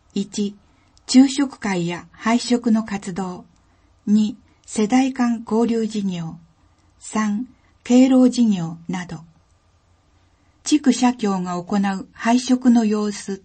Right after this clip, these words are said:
と説明書があり、配食準備の写真が一枚あります。諏訪地域未来福祉創造事業。生活にお困りの方等へ、食品の無料支援の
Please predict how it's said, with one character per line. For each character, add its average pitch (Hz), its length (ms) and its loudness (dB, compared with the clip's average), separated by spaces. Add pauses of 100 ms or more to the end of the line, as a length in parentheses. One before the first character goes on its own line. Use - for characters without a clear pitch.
(260)
と 254 100 2
説 233 320 0
明 247 180 8
書 247 200 0
が 185 180 -6
あ 175 80 -10
り、 160 180 -10 (840)
配 247 240 2
食 254 320 0
準 247 200 6
備 190 180 0
の 180 120 -4
写 185 260 -8
真 220 280 0
が 214 80 2
一 202 280 2
枚 185 260 0
あ 165 40 -8
り 165 120 -8
ま 165 160 -8
す。 - 180 -20 (1500)
諏 240 180 0
訪 262 140 2
地 254 240 0
域 190 420 -8
未 254 180 10
来 220 220 2
福 - 220 -6
祉 247 180 0
創 240 300 -4
造 240 200 0
事 226 160 -4
業。 175 380 -4 (1400)
生 285 260 2
活 277 300 2
に 254 160 12
お 233 80 -2
困 240 240 2
り 226 100 -2
の 240 120 0
方 233 280 -2
等 196 260 -8
へ、 175 200 -10 (280)
食 214 360 0
品 254 280 10
の 233 200 2
無 196 180 2
料 262 220 2
支 262 180 -2
援 208 240 2
の 165 220 -4